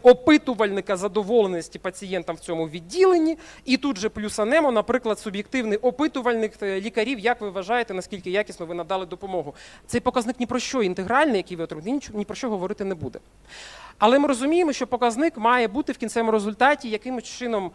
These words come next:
об'єднаний, інтегрований і створений універсальна якась цифра. Ми не можемо порівняти їх сотнями. Це ніхто не зможе реалізувати і забезпечити. Тому стає таке п-, поняття,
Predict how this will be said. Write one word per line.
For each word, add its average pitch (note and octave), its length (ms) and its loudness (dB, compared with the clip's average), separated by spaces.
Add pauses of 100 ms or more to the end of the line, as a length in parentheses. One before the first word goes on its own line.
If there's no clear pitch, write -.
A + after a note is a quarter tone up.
(120)
об'єднаний, G3+ 920 0
інтегрований G#3+ 880 0
і A3+ 60 -4
створений C4+ 580 -2
універсальна A#3+ 840 -2
якась A3 280 -4
цифра. - 520 -10
Ми G#3+ 120 0
не A#3+ 80 2
можемо C4+ 360 0
порівняти A#3 540 -4
їх G#3+ 280 -8 (140)
сотнями. A3 680 0 (240)
Це A#3 120 -4
ніхто B3+ 360 0
не B3+ 100 0
зможе G#3 340 -2
реалізувати F#3+ 640 -2
і G#3 40 -4
забезпечити. F3+ 600 -8
Тому D#4+ 320 2 (220)
стає A3 340 -2
таке B3 260 -4
п-, - 260 -12 (360)
поняття, A#3 720 4